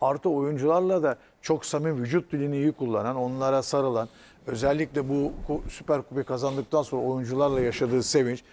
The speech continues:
mutluluk. Yani dönüp baktığımız zaman o diyalog önemli. Bu her iş dünyasında önemli. Siz sadece sporda önemli değil.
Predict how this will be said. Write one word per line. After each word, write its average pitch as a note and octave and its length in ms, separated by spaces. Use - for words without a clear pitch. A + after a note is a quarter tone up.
mutluluk. D#3 480
Yani D3+ 220
dönüp F#3 240
baktığımız F3+ 400
zaman F#3 220
o D3+ 40
diyalog E3+ 340
önemli. D3 360
Bu F3+ 140
her A#3+ 160
iş A#3 320
dünyasında C3+ 500
önemli. F3 280
Siz D#3+ 200
sadece F3 380
sporda E3 380
önemli E3+ 360
değil. G3+ 160